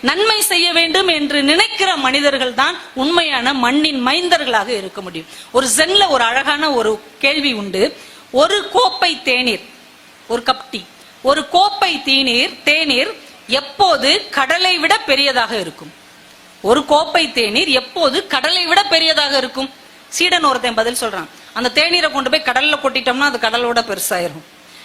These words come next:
இல்ல கடல் தண்ணியை கொண்டு வந்து இந்த கோப்பையில கொட்டிட்டோம்னா அது கடலோட பெருசாயிரும்." அந்த குரு சிரித்து கொண்டே சொன்னார், "ஒரு கோப்பை தேநீர்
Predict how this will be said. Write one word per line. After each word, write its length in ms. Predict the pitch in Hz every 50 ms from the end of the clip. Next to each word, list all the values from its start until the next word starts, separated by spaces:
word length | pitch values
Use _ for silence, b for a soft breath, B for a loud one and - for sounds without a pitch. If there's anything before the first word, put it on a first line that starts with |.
| B B
இல்ல 160 | 269 320 320
கடல் 360 | - - 269 277 330 403 403
தண்ணியை 300 | - 359 339 349 349 330
கொண்டு 260 | 262 311 302 311 311
வந்து 100 | 302 330
இந்த 80 | 311 285
கோப்பையில 460 | 277 277 294 294 294 320 294 285 269
கொட்டிட்டோம்னா 400 | 254 254 240 262 240 247 247 262
அது 240 | 320 349 294 262 262
கடலோட 500 | - 254 240 247 254 247 240 226 240 233
பெருசாயிரும்." 580 | 226 202 185 - - 202 175 170 170 160 156 - - B B B B B B B B B B
அந்த 180 | - 196 196 196
குரு 220 | 196 262 302 311
சிரித்து 400 | 294 - 277 247 262 - 285 -
கொண்டே 280 | - 247 226 226 233 240 233
சொன்னார், 380 | - 233 208 202 196 190 190
"ஒரு 300 | 208 214 214 233 247 233
கோப்பை 420 | - 254 240 226 - 240 220 214 220
தேநீர் 480 | 233 220 226 233 226 220 214 190 202